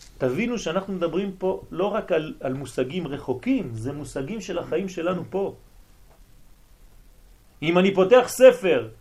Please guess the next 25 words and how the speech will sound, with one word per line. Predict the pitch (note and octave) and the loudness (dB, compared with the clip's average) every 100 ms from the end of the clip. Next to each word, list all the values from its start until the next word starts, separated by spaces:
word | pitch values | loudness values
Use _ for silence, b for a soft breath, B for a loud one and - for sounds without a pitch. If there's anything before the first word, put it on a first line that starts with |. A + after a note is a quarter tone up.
| - - - - | -20 -20 -16 -2
כן, | G#3 A3 | 2 2
יש | F3 | 0
אנשים | F3+ F3+ G3+ | -2 0 0
פותחים | F#3 G3 F#3+ | 0 0 0
ספר, | F3+ E3+ G3+ G3 | 2 0 2 2
מה | G3+ | 2
הם | |
עושים? | E3+ A#2 G3+ A3 | 0 -4 -6 -6
מיד, | A#3 A#3 G#3 A#3+ | -6 -2 0 2
לא | A#3+ | 0
חשוב | D#4+ B3 F#3 | -2 -2 -2
איפה | A3 - | -2 -2
הם | D3+ | -4
נמצאים, | C3+ A#2+ B2 C#3+ | -6 -6 -4 0
הם | F#3 | 8
לא | |
יודעים | A#3 A3 | 8 8
מה | G#3+ G3 | 4 4
הספר, | - D#3+ D#3 A#3 A#3 b b b | 6 2 4 2 0 b b b
פותחים | F#3+ F#3+ E4+ F#4+ | 2 6 6 8
את | |
הספר | A3+ C4 D4 D#4 A#3+ | 6 6 4 6 4
ורואים | F#3+ F#3+ E3+ | 4 -2 -2
מה | D#3 | -2
כתוב. | B2 A#2+ | -4 -8